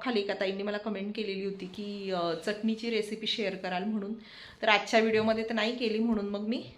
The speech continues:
शॉर्ट व्हिडिओ टाकणार. तर तुमच्यापैकी बरेच जण म्हणजे बघा ज्यांना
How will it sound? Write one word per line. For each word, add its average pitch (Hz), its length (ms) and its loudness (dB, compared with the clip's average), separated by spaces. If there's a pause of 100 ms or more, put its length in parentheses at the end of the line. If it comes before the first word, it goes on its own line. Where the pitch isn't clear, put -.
(180)
शॉर्ट 196 300 4
व्हिडिओ 190 260 -2
टाकणार. 170 380 -4 (520)
तर 196 100 2
तुमच्यापैकी 208 840 -2 (120)
बरेच 196 340 0
जण 214 140 0
म्हणजे 190 320 -2
बघा 208 400 4
ज्यांना 196 480 0